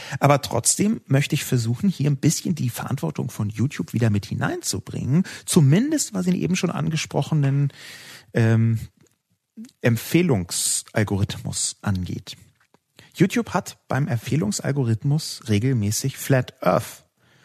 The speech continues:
nach vorne gebracht. Und zwar, das wissen wir von dem Mann, der früher bei Google gearbeitet hat, seit zweitausendelf mitgearbeitet hat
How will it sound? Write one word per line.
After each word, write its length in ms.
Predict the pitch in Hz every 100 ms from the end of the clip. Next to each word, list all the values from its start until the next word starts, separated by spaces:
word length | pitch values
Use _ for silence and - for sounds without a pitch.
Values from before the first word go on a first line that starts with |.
| _ _
nach 120 | -
vorne 240 | 104 107 95
gebracht. 480 | - - 101 - -
Und 140 | 120
zwar, 480 | - 117 135 233 302 - - -
das 240 | 123 123
wissen 280 | 127 - 190
wir 260 | 170 190 190 -
von 380 | - - 139 135
dem 220 | - 117 123
Mann, 360 | 110 101 107 107 - - -
der 140 | 107
früher 380 | - - 120 110
bei 180 | 104 95
Google 320 | - 110 107
gearbeitet 720 | 98 - 104 139 156 170 -
hat, 180 | 220 -
seit 240 | - 104
zweitausendelf 1000 | - 107 101 - 110 104 - 104 151 -
mitgearbeitet 1120 | 123 160 - 190 - 139 160 160 151 160 - -
hat 220 | 160 -